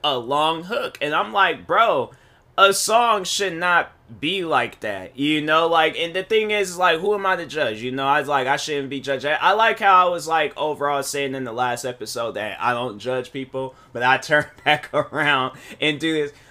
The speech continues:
But no, it's like, people know me. People know, know how annoyed I get with stuff like that, whether it's commercials,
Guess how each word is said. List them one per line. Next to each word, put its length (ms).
But 180
no, 160
it's 180
like, 240
people 360
know 200
me. 200
People 360
know, 440
know 280
how 300
annoyed 480
I 160
get 320
with 160
stuff 340
like 220
that, 240
whether 300
it's 160
commercials, 920